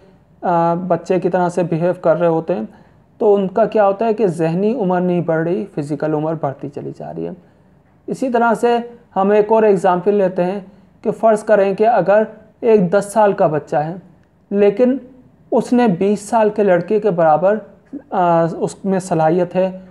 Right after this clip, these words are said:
और उसने क्वेश्चन सॉल्व कर लिए, तो उप-, इस, क्या जब हम आईक्यू लेवल मालूम करेंगे तो ऊपर क्या लिखेंगे, ट्वेंटी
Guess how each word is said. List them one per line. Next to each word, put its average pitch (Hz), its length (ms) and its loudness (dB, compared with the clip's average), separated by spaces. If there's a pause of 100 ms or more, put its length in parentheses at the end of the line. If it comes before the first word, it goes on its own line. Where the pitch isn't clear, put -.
(160)
और 196 60 0
उसने 185 240 -4
क्वेश्चन 180 400 -4
सॉल्व 175 260 -2
कर 175 200 -2
लिए, 180 220 0
तो 196 140 -6
उप-, - 640 -8
इस, - 180 -4
क्या 202 320 0
जब 190 180 0
हम 208 200 -2
आईक्यू 165 320 2
लेवल 202 240 2
मालूम 190 320 0
करेंगे 190 380 -2
तो 190 140 -4
ऊपर 185 220 -4
क्या 196 160 -4
लिखेंगे, 196 400 -4
ट्वेंटी 190 540 -6